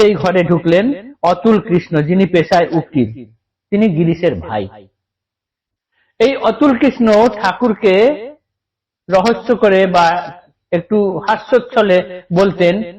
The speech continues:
রাজহাঁস, মানে রাজহংস, যেটা গিরিশের শুনতে ভালো লাগতো না। সেই অতুল কৃষ্ণই আজ ঠাকুর আর গিরিশ এই ঘরে যখন বসে অন্যান্য ভক্তদের সঙ্গে বসে আ-, আড্ডার ছলে কথাবার্তা করছেন,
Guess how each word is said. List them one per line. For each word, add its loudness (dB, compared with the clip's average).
রাজহাঁস, -2
মানে 0
রাজহংস, -2
যেটা 2
গিরিশের 2
শুনতে 0
ভালো 0
লাগতো -2
না। -8
সেই 0
অতুল 0
কৃষ্ণই 2
আজ -2
ঠাকুর -2
আর -2
গিরিশ 0
এই 0
ঘরে 0
যখন 0
বসে 0
অন্যান্য 0
ভক্তদের -2
সঙ্গে 2
বসে 2
আ-, -6
আড্ডার 0
ছলে 2
কথাবার্তা 0
করছেন, 0